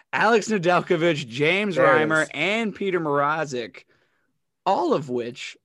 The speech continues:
Speaker 1: are having exceptional seasons right now.
Speaker 2: Well,
Speaker 1: Uh,
Speaker 2: Mrazek is just coming off of injury, isn't he?
Speaker 1: He is, but is so far playing well.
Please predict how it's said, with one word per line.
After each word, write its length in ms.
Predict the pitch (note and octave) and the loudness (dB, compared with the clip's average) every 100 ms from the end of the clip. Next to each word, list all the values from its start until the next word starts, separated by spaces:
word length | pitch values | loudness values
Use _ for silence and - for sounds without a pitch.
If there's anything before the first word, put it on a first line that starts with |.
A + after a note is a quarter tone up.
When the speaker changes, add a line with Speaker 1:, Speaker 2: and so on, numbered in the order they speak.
| - | -4
Speaker 1:
are 160 | G3 | -4
having 460 | D#3+ B2 B2+ D#3+ F3+ - | -2 -4 -4 -6 -8 -10
exceptional 800 | G#3 - - A#2 - D#3+ D#3 F#3 | -10 -8 -6 -8 -8 -6 -4 -6
seasons 600 | - D4+ F4+ F#4+ F3 C3+ | -6 -2 0 0 -4 -6
right 240 | A#2+ A2+ A#2 | -6 -8 -10
now. 300 | A2 F#2+ - _ _ _ _ | -14 -16 -20 _ _ _ _
Speaker 2:
Well, 160 | B2 | -4
Speaker 1:
Uh, 100 | B2+ | 0
Speaker 2:
Mrazek 240 | C#3 - D#4+ | 0 0 -2
is 140 | D#3+ | -4
just 240 | - F3+ - | -4 -4 -4
coming 240 | E3 C#3 | -6 -2
off 160 | D3 C3+ | -2 -2
of 100 | C#3 | -4
injury, 300 | F#3 A#2 A2 | -4 -6 -10
isn't 180 | C3+ | -12
he? 140 | G#3+ A#3+ _ - | -16 -18 _ -6
Speaker 1:
He 240 | E3 E3+ | 0 2
is, 380 | A#3+ F3+ A2+ - | 2 0 -6 -16
but 600 | A#2+ C3+ G3+ C4 C3 B2 _ _ _ _ _ _ D3 | -12 -6 -2 -2 -2 -4 _ _ _ _ _ _ -8
is 260 | D#3 C3+ | -6 -6
so 260 | F#3 A3+ F4+ | -4 -2 -4
far 280 | C#4 F3+ D3+ | -2 -2 -2
playing 420 | E3+ D#3+ C#3+ C3 | -2 -2 -2 -2
well. 400 | D3+ D#4 D3 E2 | -4 -6 -8 -12